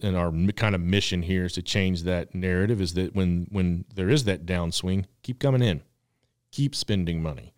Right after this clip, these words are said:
So, y-, you know, it would seem that they've, you know, finally, you know, come around to the fact that if you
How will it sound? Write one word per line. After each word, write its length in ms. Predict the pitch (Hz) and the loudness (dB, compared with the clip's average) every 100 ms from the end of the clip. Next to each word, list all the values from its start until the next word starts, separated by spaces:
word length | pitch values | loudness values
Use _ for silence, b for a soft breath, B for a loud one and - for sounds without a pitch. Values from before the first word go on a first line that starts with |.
| _ _ _ | _ _ _
So, 400 | 165 156 147 - | 4 6 4 -2
y-, 140 | 180 180 | -18 0
you 140 | 175 | 4
know, 140 | 151 143 | 6 6
it 140 | 151 | 6
would 160 | 131 120 | 4 4
seem 400 | - 190 143 117 | 4 6 6 6
that 160 | 113 | 4
they've, 300 | 107 110 95 - - 127 | 4 2 0 -10 -16 -2
you 100 | 113 | 2
know, 380 | 104 101 95 - _ _ _ | 2 2 -2 -8 _ _ _
finally, 680 | _ 127 123 107 98 95 - | _ 2 4 4 2 0 0
you 120 | 107 | 0
know, 100 | 92 | 2
come 200 | 110 104 | 0 2
around 280 | 95 101 95 | 2 2 0
to 40 | |
the 100 | 87 | -2
fact 360 | - 92 85 92 | -2 -2 -2 -4
that 120 | 82 _ _ _ _ _ _ | -6 _ _ _ _ _ _
if 180 | 113 - | -4 2
you 220 | 107 | 2